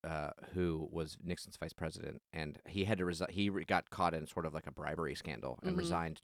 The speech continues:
Speaker 1: just before Nixon was forced out of office. Um, and it's, yeah, lots of echoes of
Speaker 2: Yeah.
Speaker 1: <clears throat>
Speaker 2: It's crazy.
Speaker 1: things that are happening now.
Speaker 2: It's crazy. We don't learn anything.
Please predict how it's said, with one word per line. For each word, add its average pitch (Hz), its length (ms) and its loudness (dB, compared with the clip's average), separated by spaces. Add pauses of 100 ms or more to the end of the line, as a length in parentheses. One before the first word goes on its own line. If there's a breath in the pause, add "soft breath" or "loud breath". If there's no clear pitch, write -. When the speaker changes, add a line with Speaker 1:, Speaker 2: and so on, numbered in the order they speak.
Speaker 1:
just 87 400 0
before 82 380 0
Nixon 76 480 -6 (340)
was - 120 -10
forced 73 280 -6
out 64 80 -2
of 69 100 -6
office. - 680 -6
Um, 73 460 -4
and 76 100 -4
it's, - 200 -12
yeah, 71 240 -4
lots 76 260 -4
of - 100 -10
echoes - 400 -8
of - 160 -6
Speaker 2:
Yeah. 220 440 6
Speaker 1:
<clears throat> 104 520 -2
Speaker 2:
It's - 100 -10
crazy. 233 320 8
Speaker 1:
things 240 120 12
that 175 140 10
are 156 40 2
happening 78 340 -8
now. 73 60 -8
Speaker 2:
It's - 100 -6
crazy. 277 840 8
We 254 100 10
don't 285 200 12
learn 294 280 12
anything. 185 840 10